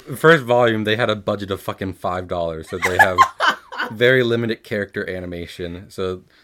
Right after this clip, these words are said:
Speaker 1: there's very few models. The hoodlums are all reused models, maybe a little tweaked,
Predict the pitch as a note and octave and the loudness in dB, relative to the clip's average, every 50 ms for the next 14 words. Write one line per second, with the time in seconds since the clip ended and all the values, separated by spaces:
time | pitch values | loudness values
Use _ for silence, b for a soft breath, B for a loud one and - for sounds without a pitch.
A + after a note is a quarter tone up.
0 | b b _ _ _ _ _ - A2 G#2 G2+ F2+ F2+ F2+ G2+ G2+ G2+ G2+ G2 - | b b _ _ _ _ _ -6 -4 -4 -4 -6 -6 -4 -2 0 0 -2 -4 -6
1 | - G#2 G2 F#2 F2+ F2 F2 F2 E2+ E2+ E2+ F2 F#2 F#2+ - - - G2 F2+ F#2+ | -8 -10 -8 -6 -6 -6 -6 -6 -6 -8 -8 -8 -10 -12 -14 -10 -8 -6 -2 0
2 | C#3 C#3+ C3 A#2+ A2 G2+ F#2 G2+ G2 G2 G2 F#2+ F2 F2 G2 F#2 F2 F#2 F#2 F2 | 0 0 0 -2 -2 -2 -2 -4 -2 -2 -2 -2 -4 -6 -8 -10 -10 -10 -12 -12
3 | D#2+ F2 E2+ E2 E2 E2 E2 E2 E2+ E2+ - b b b b b _ - F#2+ F2+ | -12 -10 -10 -10 -10 -12 -12 -14 -14 -16 -18 b b b b b _ -10 -10 -8
4 | F#2 F#2 F2 E2+ F2+ F2+ F2+ E2+ - - - F#2 F2+ - - - | -8 -8 -8 -8 -10 -10 -10 -12 -12 -12 -12 -12 -12 -14 -18 -20